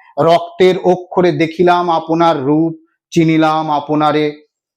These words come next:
সত্য যে কঠিন, কঠিনেরে ভালোবাসিলাম", এ সমস্ত বহিঃপ্রকাশ সত্য দর্শন। অর্থাৎ কবি যেন জীবন সায়ান্নে উপনীত হয়ে সেই সত্য দর্শন লাভ করেছেন এবং তার মনে হয়েছে "beauty is truth, truth beauty",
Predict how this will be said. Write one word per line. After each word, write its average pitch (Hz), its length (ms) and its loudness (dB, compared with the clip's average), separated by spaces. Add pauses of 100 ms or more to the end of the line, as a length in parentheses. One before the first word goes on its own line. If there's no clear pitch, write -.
সত্য 170 460 0
যে 156 180 -2
কঠিন, 156 540 -2
কঠিনেরে 151 460 0
ভালোবাসিলাম", 139 880 -2 (240)
এ 190 80 2
সমস্ত 214 600 -2
বহিঃপ্রকাশ 151 800 -2 (460)
সত্য - 460 -8
দর্শন। 117 520 -4 (380)
অর্থাৎ - 240 -2 (140)
কবি 170 480 0 (180)
যেন 170 300 0
জীবন 180 380 0
সায়ান্নে 202 480 -2
উপনীত 226 460 0
হয়ে 151 380 -2 (180)
সেই 151 200 0
সত্য - 440 -6
দর্শন 127 440 -2
লাভ 117 260 -2
করেছেন 117 400 -4 (300)
এবং 160 320 0
তার 175 360 0
মনে 160 240 -2
হয়েছে 160 480 -6 (220)
"beauty 123 320 -2
is 117 280 -8
truth, 143 240 0
truth 120 580 -4
beauty", 117 340 -4